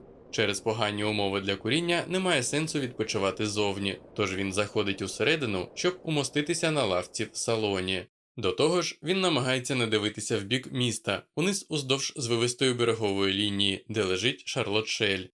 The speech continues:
Господи, як же хочеться туди! Якось він проїхав чотири тисячі кілометрів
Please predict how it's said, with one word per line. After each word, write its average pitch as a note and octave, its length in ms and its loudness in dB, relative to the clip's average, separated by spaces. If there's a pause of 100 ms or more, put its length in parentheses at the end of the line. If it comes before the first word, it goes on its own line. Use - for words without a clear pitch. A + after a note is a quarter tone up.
(160)
Господи, B2 680 0
як E3+ 200 0
же B2+ 120 2
хочеться G#2 520 -2
туди! F#2+ 500 -2 (520)
Якось F3 420 0
він F3 120 0
проїхав B2+ 440 0
чотири A#2+ 340 0
тисячі G#2+ 420 -6
кілометрів G2+ 580 -2